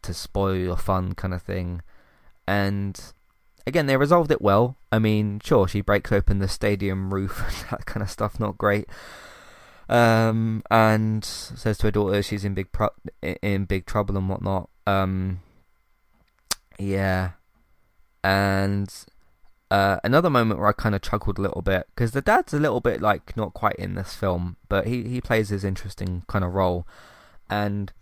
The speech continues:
I was thinking, like, "Oh, all the chalk and stuff they've left there at home, like, they haven't got their circle." And then they <laughs> cut to the dad, and he's just got this trolley thing, and, uh, he's just, like, running around. And so, so I think the grandmother says to him, like, "Hey, have you,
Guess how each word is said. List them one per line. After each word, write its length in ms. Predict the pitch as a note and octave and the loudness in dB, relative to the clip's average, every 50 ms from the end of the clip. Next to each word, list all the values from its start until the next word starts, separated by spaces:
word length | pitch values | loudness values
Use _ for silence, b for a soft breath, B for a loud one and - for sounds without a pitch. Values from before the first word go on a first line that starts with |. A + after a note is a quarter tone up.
| b b b b b b b b b b b - _ _ - | b b b b b b b b b b b -20 _ _ 0
I 60 | G#2 | 2
was 100 | A2 - | 2 2
thinking, 260 | - D3 C#3+ - C3+ | 0 -4 -2 -2 0
like, 120 | A2+ A2 - | 0 0 2
"Oh, 180 | - C3 B2 G#2+ | 4 4 4 4
all 180 | G2+ A2 A#2 A#2+ | 2 0 -2 -2
the 100 | A2 A2+ | -2 -4
chalk 380 | - - - A#2+ A#2 A2+ - | -4 -4 -4 -4 -4 -4 -6
and 100 | A2 G2+ | -8 -8
stuff 260 | - - G#2+ G2+ G2+ - | -6 -2 -2 -2 -2 -2
they've 240 | - G2+ G2 F#2+ | -2 -2 -2 -2
left 280 | G2 G2+ G2 F#2+ - - | -2 -2 0 0 0 0
there 120 | G2+ F#2 | 0 -2
at 80 | F2+ G2 | 0 4
home, 240 | C#3 D#3 C#3+ G#2+ F#2 | 6 6 6 6 6
like, 140 | F#2 F#2 F#2 | 2 0 0
they 60 | G2 | 0
haven't 240 | G2+ G#2+ G#2 G#2 G2 | -2 0 -2 -2 -4
got 140 | - - | -4 -4
their 220 | - G2 F#2+ F#2+ - - - | -2 -2 -2 -2 -4 -10 -8
circle." 520 | - - C#3 C3 B2 - - F#2+ F#2 F2 b b b b b b b b - | -2 0 0 0 0 -2 -4 -6 -6 -8 b b b b b b b b -4
And 100 | B2 A#2 | -2 0
then 120 | C3 D3 D#3+ | 0 0 -2
they 80 | F3 | -2
<laughs> 140 | D#3+ - - - | -2 0 2 4
cut 160 | D#3 - - | 4 4 2
to 120 | - - | 2 4
the 80 | C#3 B2+ | 4 4
dad, 360 | - - - G2+ A2 A2+ G#2 | 4 4 4 6 6 6 6
and 140 | G#2+ G#2 G#2 | 4 2 4
he's 200 | G#2+ A2+ A2 - | 2 2 2 2
just 280 | - A#2+ A2+ - - | 0 0 0 0 -2
got 180 | - A#2 A2 - | 0 0 0 2
this 180 | A2+ A2 G2+ - | 0 -2 -2 -2
trolley 420 | - - - G#2 G2+ G#2+ G#2+ G2+ | -4 -2 2 2 4 4 4 2
thing, 320 | G2 G#2+ G#2+ G2+ G2+ G#2 - B B B B B B B B B B B - | 0 0 -2 -2 -2 -4 -6 B B B B B B B B B B B 4
and, 380 | A#2 A2+ A2+ A2 A2 A2 G#2+ | 6 6 8 8 8 8 8
uh, 220 | A2+ A2 A2 A2 A2 | 8 8 8 8 8
he's 240 | A2+ A#2+ B2+ B2+ - | 8 6 6 4 2
just, 200 | C#3 B2 - - | 0 0 2 2
like, 140 | A2 G2 - | 2 2 2
running 480 | G#2 A2 A2 A#2 A#2 A#2 A#2 A#2 A2+ | -2 -4 0 2 2 2 2 2 2
around. 460 | A2 G#2 G2+ G#2 G#2 G#2 G#2 G2+ G2 G2 | 0 0 2 2 2 2 2 0 0 -2
And 120 | G2 G2+ | -4 -4
so, 120 | - - - | -4 -6 -6
so 120 | - - - | -6 -4 -4
I 120 | - A2 G#2+ | -2 -2 -2
think 180 | - D3 D3 | -2 -4 -6
the 80 | - A#2+ | -6 -6
grandmother 400 | G#2+ - A2 G#2+ A2 G#2 G2+ G2+ | -2 0 0 0 0 0 -2 -2
says 240 | G2 - A2 G#2 - | -4 -4 -4 -6 -6
to 120 | - - G2+ | -6 -6 -4
him, 80 | G2+ | -2
like, 180 | G2+ F#2+ G2 - | -2 -4 -2 -2
"Hey, 220 | C#3+ D3+ D3 C#3 | 0 0 0 0
have 160 | C3 B2+ A#2+ | 0 -2 -2
you, 380 | B2+ C3+ C#3 C3+ C3+ C3 - - | -4 -4 -2 -2 -2 -2 -2 -4